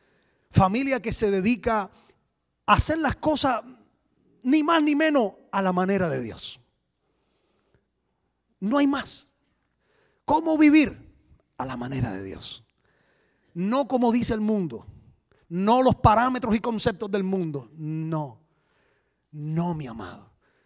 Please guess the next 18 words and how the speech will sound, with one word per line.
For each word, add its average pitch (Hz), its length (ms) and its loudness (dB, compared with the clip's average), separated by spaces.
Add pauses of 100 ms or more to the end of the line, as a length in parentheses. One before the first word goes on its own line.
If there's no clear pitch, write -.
(280)
Oye, 180 360 -2
es - 260 -8
que 170 140 -10
ya 202 120 -2
no 220 100 -4
te 220 80 -2
gusta, 214 380 -2
déjala. - 560 -4 (1200)
Que 196 280 4
su 196 240 2
hijo 233 160 6
está 220 160 2
medio 220 220 2
raro, 226 500 -4
ignóralo. 160 600 -2 (1040)
Que 214 260 6
si, 214 240 0 (600)
no, 175 680 -10